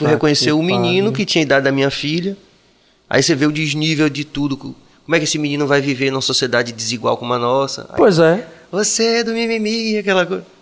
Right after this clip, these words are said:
Speaker 2: Aí a gente já tá.
Speaker 1: Pois é.
Speaker 2: Mas aí, desse momento que você assistiu a série, aí você passou no edital. Desse momento que você passou no edital até hoje o lançamento, quanto tempo?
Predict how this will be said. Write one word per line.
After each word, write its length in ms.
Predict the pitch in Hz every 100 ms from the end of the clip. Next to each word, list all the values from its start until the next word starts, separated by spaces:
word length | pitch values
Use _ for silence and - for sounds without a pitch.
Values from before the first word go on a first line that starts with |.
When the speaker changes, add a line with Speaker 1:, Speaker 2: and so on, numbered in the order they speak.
| _
Speaker 2:
Aí 180 | 339 285
a 40 | 202
gente 80 | 165
já 100 | -
tá. 200 | 131 127 - _ _ _ - -
Speaker 1:
Pois 220 | 208 160
é. 100 | 135
Speaker 2:
Mas 180 | 123 185
aí, 200 | 202 220
desse 380 | 202 233 269 277
momento 320 | 233 196 196
que 80 | 180
você 160 | 185 196
assistiu 420 | 185 170 - 170
a 60 |
série, 380 | 165 160 151 147
aí 100 | 147
você 260 | 143 147 156 - - _ _ _
passou 400 | 160 - - 190
no 60 | 190
edital. 580 | 151 - 143 175 208 - - - - - -
Desse 220 | 135 226 254
momento 340 | 233 220 160
que 120 | 226
você 200 | 214 226
passou 400 | 220 - 247 220
no 60 | 202
edital 380 | 170 165 156 156
até 380 | 156 170 175 180
hoje 260 | 165 160
o 40 | 156
lançamento, 580 | 156 - 135 120 107 -
quanto 300 | 214 240 -
tempo? 340 | 156 131 -